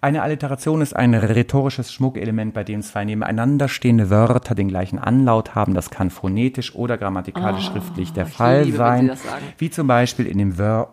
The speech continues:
Speaker 1: Wort, in dem Wort Zeitzeuge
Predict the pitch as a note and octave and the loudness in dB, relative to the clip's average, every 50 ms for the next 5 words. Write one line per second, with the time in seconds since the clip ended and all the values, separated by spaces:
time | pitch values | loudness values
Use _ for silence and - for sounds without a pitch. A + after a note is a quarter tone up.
0 | _ - G#2 F2+ G#2 G2 G2+ F#2+ F#2 E2+ F2+ F2 - - - - - _ - - | _ -10 -4 0 4 4 4 4 4 2 -2 -6 -10 -12 -14 -16 -14 _ -6 -6
1 | - - - - - - - B2 C3+ B2+ A#2+ A2 B2 C3+ C#3 C#3 C#3 C#3 C#3+ C3+ | -6 -6 -8 -12 -10 -4 0 0 2 2 2 4 4 6 6 6 4 4 2 0
2 | - - - - - - - - - _ - - - B2+ D3 D3+ E3 E3+ - - | -2 -6 -12 -14 -16 -18 -18 -18 -18 _ -10 -4 0 2 4 4 4 2 0 -6
3 | - - - - - - C3+ C#3 C#3 C#3+ C#3+ D3 D3+ D3 C3 C#3 C#3+ C#3+ D3+ | -14 -16 -16 -12 -6 -2 0 0 2 2 2 0 0 -2 -2 -4 -4 -4 -2